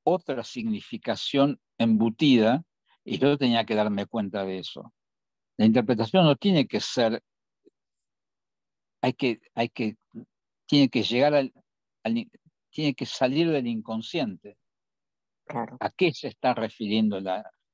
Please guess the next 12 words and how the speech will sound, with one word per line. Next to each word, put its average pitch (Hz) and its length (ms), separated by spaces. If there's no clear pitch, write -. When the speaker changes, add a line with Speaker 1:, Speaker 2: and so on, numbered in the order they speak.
Speaker 1:
la 127 80
interpretación? 123 760
No 170 120
es 170 160
una 120 120
explicación. 104 760
Speaker 2:
No, 170 200
claro. 160 340
Speaker 1:
En 113 180
todos 214 340
mis 127 240
análisis 143 640